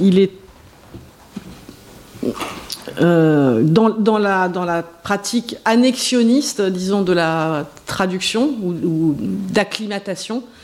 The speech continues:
euh, l'épreuve du calque, hein, est une épreuve aussi d'absorption, d'absorption de l'autre, hein,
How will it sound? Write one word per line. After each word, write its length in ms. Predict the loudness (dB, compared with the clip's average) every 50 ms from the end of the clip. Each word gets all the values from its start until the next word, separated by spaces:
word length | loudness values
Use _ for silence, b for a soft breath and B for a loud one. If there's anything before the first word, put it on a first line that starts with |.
| B B B B B B -4 0
euh, 840 | 2 4 4 4 4 4 4 4 2 2 2 2 2 0 0 0 0 0 0 0
l'épreuve 760 | 0 2 4 4 6 6 6 4 2 0 0 2 2 2 2 0
du 140 | -4 -6
calque, 400 | -4 -2 0 0 0 -2 -4 -8
hein, 140 | -10 -8 -6
est 140 | -6 -6 -4
une 140 | -4 -4 -4
épreuve 360 | -6 -6 -2 0 0 0 2
aussi 320 | 0 -4 -6 -4 -4 -2
d'absorption, 760 | 2 2 0 0 0 -4 -4 -4 -4 -6 -10 -6 -6 -6 -6 -6 -10 -20 -20 _ _ _ B B B B B B B B B B -2
d'absorption 640 | 0 0 0 0 -2 -2 -2 -2 -6 -4 -2 0
de 100 | 2 2
l'autre, 440 | 2 4 4 2 2 0 -6 -12 -12 -10
hein, 180 | -8 -8 -8